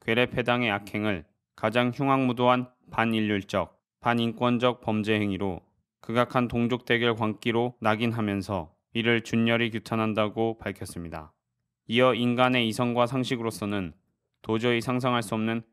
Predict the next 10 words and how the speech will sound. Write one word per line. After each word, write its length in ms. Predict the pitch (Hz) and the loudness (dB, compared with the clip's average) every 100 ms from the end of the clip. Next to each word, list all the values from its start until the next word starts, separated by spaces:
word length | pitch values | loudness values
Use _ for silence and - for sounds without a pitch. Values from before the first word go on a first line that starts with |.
| _ | _
극악한 680 | - 113 120 117 123 120 123 | -2 4 2 4 0 0 -2
살인 320 | - 127 123 | -2 0 0
범죄는 580 | 110 101 101 98 85 - _ _ | 0 -2 -2 -4 -6 -10 _ _
괴뢰패당의 680 | - 117 123 131 120 123 120 | -4 0 0 0 0 2 0
반인륜성과 1200 | 120 117 117 113 120 117 113 104 101 101 85 - _ _ - | 0 0 0 2 2 0 -2 -2 0 0 0 -6 _ _ -4
잔인성을 560 | 107 117 117 117 113 | 0 0 2 0 0
그대로 340 | 110 113 113 110 | 0 0 2 2
드러낸 400 | 107 110 113 110 | 2 2 2 2
것이라고 480 | 110 110 107 107 | 0 0 0 0
규정하고 840 | 104 107 101 95 92 90 98 78 | -2 -2 0 0 -2 -2 -2 -2